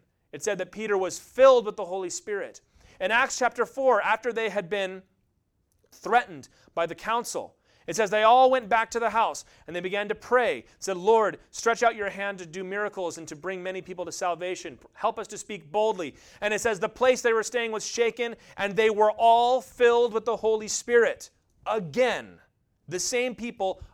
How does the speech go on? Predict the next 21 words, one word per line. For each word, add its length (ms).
again. 640
And 220
every 360
time 300
in 60
the 80
Bible, 480
when 180
someone's 380
about 220
to 60
do 140
something 360
amazing, 500
they 160
were 160
filled 520
with 120
the 80
Holy 300
Spirit. 580